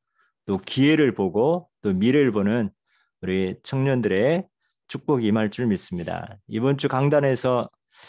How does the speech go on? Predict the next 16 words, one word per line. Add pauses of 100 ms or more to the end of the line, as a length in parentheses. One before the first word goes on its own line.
(260)
우리가
상대방을
축복하는데
나를
축복하고
상대방을
축복하는데요. (720)
어,
여러분의
가정과
부모님과 (120)
또
앞으로 (300)
여러분
만남을
위해서